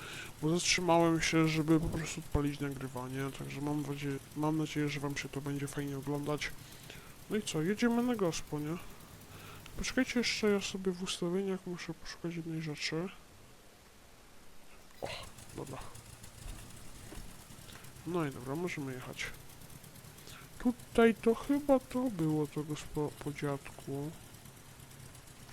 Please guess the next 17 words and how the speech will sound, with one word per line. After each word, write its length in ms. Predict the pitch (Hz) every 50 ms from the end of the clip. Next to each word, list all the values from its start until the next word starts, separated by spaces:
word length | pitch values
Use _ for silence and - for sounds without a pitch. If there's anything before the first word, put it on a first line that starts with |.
| - -
No 160 | 202 226 240 233 -
tak. 140 | - 208 226 - - - - - - - - - - - - - - - - - - - - - - - - - - - - - - - - - - - - - - - - -
Hmm. 280 | 151 147 147 147 147 143 - - - - - - - - - - - - - - - - - - - -
Nie 60 | 233
wiem, 240 | 247 196 147 143 147
czy 200 | - - - 156
to 60 | -
to... 140 | - 151 147 - - - - - - - - - - - - - - - - - - - - - - - - - - - - - - - - - - - - - - - - - - - - - - - - - - - - - - - - - - - -
Tak, 220 | - 180 165 160 156
bo 180 | 156 151 160
tu 160 | 156 - - 170
były 240 | 170 170 165 160
te 180 | 160 - - 160
takie 300 | - - 160 - - 156
kamienie, 680 | - - - 165 156 156 156 151 147 143 139 139 139 139
to 140 | - 160
tutaj. 420 | 156 - - 147 - - 135 135